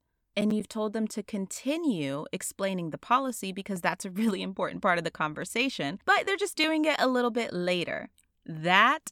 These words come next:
is good old actionable feedback, my friend. That is going to give you an accurate measure also of whether your team member is improving, because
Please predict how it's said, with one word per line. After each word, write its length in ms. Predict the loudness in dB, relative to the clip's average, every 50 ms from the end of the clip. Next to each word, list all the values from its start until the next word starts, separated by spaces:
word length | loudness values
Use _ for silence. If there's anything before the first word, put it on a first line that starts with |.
| -8 _
is 260 | 0 0 2 0 -2
good 340 | -6 -6 -4 -2 0 0 0
old 320 | 2 2 2 2 0 0 -4 -4 _ 4
actionable 840 | 4 4 4 2 -2 -8 -8 -8 -6 -6 -4 -4 -2 -2 -4 -6 -10 _ _ -8
feedback, 500 | -6 -4 -4 -2 -2 -2 -2 -2 -4 -6
my 160 | -8 -8 -8 -8
friend. 480 | -8 -6 -6 -6 -4 -6 -8 -10 -12 -14 -14 -12
That 400 | -10 -2 2 4 4 4 4 2
is 160 | -2 -6 -6
going 280 | -6 -6 -4 -4 -6 -8
to 120 | -8 -10
give 480 | -10 -6 -4 -4 -2 -2 -2 -4 -6 -10 -16 _
you 400 | -10 -6 -4 -2 -2 -2 -2 -4 -4
an 160 | -4 -6 -2 2
accurate 540 | 4 4 4 4 0 -4 -4 -2 -2 -2 -4
measure 540 | -4 -2 0 0 0 0 0 -2 -4 -2 -2
also 600 | 0 -2 -2 -2 -4 -6 -6 -6 -6 -6 -8 -10 _ -4
of 180 | -2 -2 -2 -2
whether 340 | -2 0 0 2 2 0
your 260 | -2 -2 -4 -4 -6 -6
team 380 | -8 -10 -10 -8 -8 -6 -6
member 340 | -6 -6 -6 -6 -6 -8 -8 -6 -4
is 280 | -2 -2 -2 -2 -4 -6
improving, 800 | -8 -8 -8 -10 -10 -8 -6 -4 -4 -4 -4 -6 -8 -10 -10
because 420 | -10 -10 -10 -8 -8 -8 -8 -10